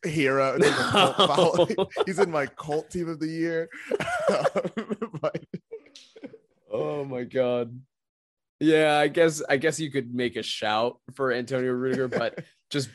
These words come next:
Speaker 2: purely based for, based on consistency,
Speaker 1: No,
Speaker 2: that, that
Speaker 1: no,
Speaker 2: cannot be
Speaker 1: uh,
Speaker 2: the case.
Speaker 1: yeah, I mean, he's been, look, Rudiger's been great over the last, I think, um, couple mo-, couple months with,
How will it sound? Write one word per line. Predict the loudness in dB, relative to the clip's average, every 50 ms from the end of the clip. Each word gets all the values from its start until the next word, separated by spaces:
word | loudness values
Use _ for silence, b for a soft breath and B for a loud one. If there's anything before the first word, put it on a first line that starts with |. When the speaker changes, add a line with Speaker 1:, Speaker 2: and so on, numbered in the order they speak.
| -14
Speaker 2:
purely | -10 -2 0 2 4 4 4 2
based | 2 2 2 2 2 0 -4 -8
for, | -8 -8 -4 -4
based | -4 -4 -2 -4
on | -8 -8
consistency, | -10 -14 -12 -12 -12 -10 -10 -12 -12 -10 -8 -8 -8 -8 -10 -10 -10 -4
Speaker 1:
No, | -2 0 0
Speaker 2:
that, | 0 0 -2 -4 -4 -2
that | -2 0 0 0 -2
Speaker 1:
no, | -2
Speaker 2:
cannot | -4 -4 -4 -6 -6
be | -6
Speaker 1:
uh, | -4
Speaker 2:
the | -4 -4
case. | -2 -2
Speaker 1:
yeah, | -2 -2 -2 -4 -6 -6 -6
I | -6
mean, | -6 -6
he's | -6 -6 -4
been, | -2 -2 -2 -2 -4 -4
look, | -4 -4 -2 -2
Rudiger's | -4 -4 -4 -4 -6
been | -6 -8
great | -6 -4 -4 -4 -4
over | -4 -4
the | -4 -2
last, | -2 -2 -2 -4 -6 -8 -10
I | -12 -12
think, | -12 -12 -10
um, | -8 -6 -6 -6 -8 -10 -14 -16 _
couple | -20 -18 -16 -14
mo-, | -12 -12 -12 -14 _
couple | -14 -12 -10 -8
months | -8 -8 -8 -10 -12
with, | -14 -14 -14